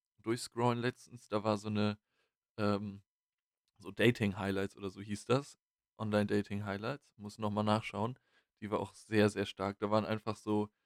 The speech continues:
Tinder-Biografien oder irgendwelche Anmachsprüche von irgendwelchen Leuten, halt immer so Chatverläufe, haben die gepostet. Was manche Leute da im Internet loslassen,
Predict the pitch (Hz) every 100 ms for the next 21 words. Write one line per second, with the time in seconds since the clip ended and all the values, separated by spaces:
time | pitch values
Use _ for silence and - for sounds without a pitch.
0 | _ _ _ _ 123 123 110 110 113 107
1 | 107 - 113 113 101 98 87 110 110 107
2 | 101 - - 117 107 - - 107 104 104
3 | 104 95 104 101 101 101 110 110 104 92
4 | 101 98 - - - - 98 95 95 123
5 | - _ _ _ _ _ - 101 98 95
6 | - 101 95 - 123 _ _ _ _ _
7 | _ 104 - 110 110 101 110 110 101 110
8 | 101 104 _ 101 101 107 110 101 101 127
9 | - 98 95 120